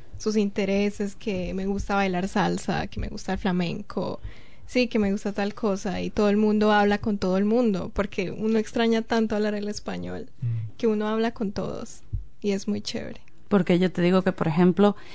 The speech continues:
Speaker 3: en el, en, en el flamenco, que es a lo que, que, que es mi interés, em, yo me he encontrado gente que habla español de otros países
Speaker 2: Mm.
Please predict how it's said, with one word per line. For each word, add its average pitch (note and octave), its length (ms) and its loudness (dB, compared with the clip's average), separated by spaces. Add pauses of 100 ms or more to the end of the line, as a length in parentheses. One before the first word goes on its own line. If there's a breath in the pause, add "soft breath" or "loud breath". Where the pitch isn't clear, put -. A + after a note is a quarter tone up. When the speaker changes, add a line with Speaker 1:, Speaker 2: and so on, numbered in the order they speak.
(260 loud breath)
Speaker 3:
en F3 180 10
el, D#3 440 8 (360)
en, E3+ 380 8
en D#3 180 6
el D#3+ 100 8
flamenco, D#3 560 6
que D#3 100 -2
es D3+ 100 -2
a D#3 60 0
lo D3 180 -2
que, C3 560 -4
que, C#3 260 -6
que E3 100 2
es D3+ 80 6
mi D#3 180 8
interés, F#3 540 2 (460 loud breath)
em, D3 540 6 (240)
yo E3+ 340 2
me F3+ 100 8
he F#3+ 40 8
encontrado D#3 420 2
gente D#3 340 2
que - 80 0
habla D3+ 180 2
español D#3 600 4 (160)
de D3+ 160 4
otros - 240 4
países - 580 -2
Speaker 2:
Mm. C#3+ 160 4